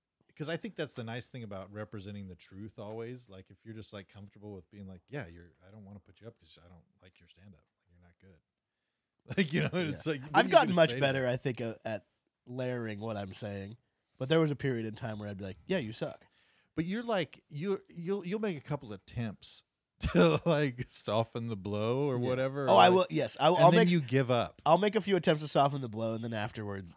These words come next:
Speaker 2: after, if, if somebody presses me continuously, I'm like, "Yeah, you suck, dude. Sorry."
Speaker 1: Yeah, that's great. I've
Speaker 2: Get
Speaker 1: only done it a couple of times. One, one in particular.
Speaker 2: What did you do?
Speaker 1: Uh, <laughs>
Speaker 2: You don't have to say their name.
Speaker 1: No, no, no. The, well, a guy asked me,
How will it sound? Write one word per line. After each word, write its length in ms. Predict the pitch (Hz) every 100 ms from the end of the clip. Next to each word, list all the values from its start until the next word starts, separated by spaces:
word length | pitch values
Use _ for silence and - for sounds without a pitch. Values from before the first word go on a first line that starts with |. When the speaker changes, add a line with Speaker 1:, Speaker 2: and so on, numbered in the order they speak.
| -
Speaker 2:
after, 300 | 123 123 -
if, 160 | 135 -
if 180 | 139 -
somebody 240 | 139 139
presses 400 | 123 135 117 117
me 140 | 107 95
continuously, 600 | 107 - 104 98 - 101
I'm 100 | 101
like, 180 | 104 120
"Yeah, 80 |
you 140 | 98 95
suck, 280 | - 87 _
dude. 220 | 78 -
Sorry." 240 | - 65 _ _
Speaker 1:
Yeah, 280 | 110 110 76 _ _ _
that's 280 | 101 95 -
great. 240 | - 82 82
I've 120 | 127
Speaker 2:
Get 60 | 143
Speaker 1:
only 120 | 127
done 200 | 107 101
it 60 | 82
a 40 |
couple 260 | - 90 87
of 100 | 85
times. 480 | 90 85 85 - - 80 _ -
One, 320 | 107 110 107
one 240 | 123 113 110
in 80 | 98
particular. 680 | 98 - 87 - 95 95 _ _
Speaker 2:
What 160 | 131 104 92
did 40 |
you 60 | 90
do? 160 | 92 90 _ _ _ _ _ -
Speaker 1:
Uh, 260 | 104 101 98 110 - - - _ - -
<laughs> 80 | 117 147
Speaker 2:
You 580 | 113 143 110 - -
don't 20 | 131
have 100 | 98
to 100 | 107
say 140 | 110
their 120 | 95
name. 220 | 87 92 104 -
Speaker 1:
No, 180 | 127 127
no, 60 | 123
no. 160 | 113
The, 240 | 113 131 127
well, 200 | 135 127
a 60 | 113
guy 240 | 123 120
asked 300 | 117 110 -
me, 340 | 113 104 101